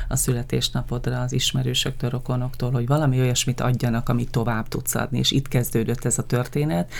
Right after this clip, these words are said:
és én azon az átadáson, amikor a férjeddel együtt hoztátok a,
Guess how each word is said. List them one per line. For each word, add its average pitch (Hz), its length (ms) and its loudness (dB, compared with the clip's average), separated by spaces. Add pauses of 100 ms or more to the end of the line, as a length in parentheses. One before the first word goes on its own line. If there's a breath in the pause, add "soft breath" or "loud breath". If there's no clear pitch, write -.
(220 loud breath)
és - 180 2
én 143 100 2
azon 143 280 4
az 127 140 2
átadáson, 127 720 2
amikor 123 520 -2
a 127 100 2
férjeddel 120 600 0
együtt 120 280 -4
hoztátok 123 580 -4
a, 123 140 -2